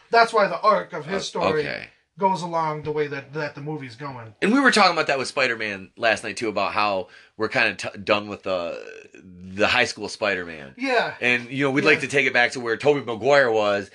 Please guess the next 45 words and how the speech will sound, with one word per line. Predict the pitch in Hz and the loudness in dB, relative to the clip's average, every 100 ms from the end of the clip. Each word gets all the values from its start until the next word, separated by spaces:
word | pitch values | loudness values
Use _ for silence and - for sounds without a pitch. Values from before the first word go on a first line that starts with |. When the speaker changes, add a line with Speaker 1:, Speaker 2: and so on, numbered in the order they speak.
| - | -18
Speaker 2:
He | 196 | -6
was | 117 | -4
Speaker 1:
Yeah. | 107 | -4
Speaker 2:
in | 98 | -4
college, | - 113 120 110 110 110 104 98 | 0 4 4 2 -2 -2 -4 -10
Speaker 1:
Yeah, | 202 | -10
and | 175 | -10
Speaker 2:
out | |
of | 160 | -8
Speaker 1:
Spider-Man | - 123 120 | -2 0 0
Speaker 2:
high | 117 117 | 0 -2
school. | 110 92 | -4 -10
Speaker 1:
three, | 175 | -6
Speaker 2:
Yeah, | 113 107 | -2 -2
he | 117 | -2
was | 113 | -2
Speaker 1:
yeah. | 107 | 0
Speaker 2:
out, | 85 | 0
out | 90 104 110 | -2 -2 0
of, | 113 95 - | -2 -4 -2
out | 107 110 | 0 0
of, | 101 98 | -4 -4
uh, | 95 85 82 _ _ _ - | -4 -4 -6 _ _ _ -4
high | 117 | 0
Speaker 1:
High | 113 | 0
Speaker 2:
school, | - 117 | 0 -6
you | 110 | -4
Speaker 1:
school. | 107 | -4
Speaker 2:
know, | 104 | -6
college | 98 113 107 107 104 101 | -2 2 2 0 -2 -8
and, | 98 95 | -8 -8
Speaker 1:
Yeah. | 98 | -8
Speaker 2:
you | 107 | -6
know, | 107 | -6
working | 107 107 120 - 117 113 113 110 | -8 -4 -4 -2 0 0 0 -2
and | 101 | 4
Speaker 1:
But, | - - 302 | 4 4 -2
you | - | -8
know, | 269 | -6
like | 254 220 | -4 -4
I | |
said, | - 262 196 156 | -6 -6 -6 -4
they've | 214 208 | -4 -4
rebooted | 226 180 220 208 | -6 -2 0 0
the, | 165 | -4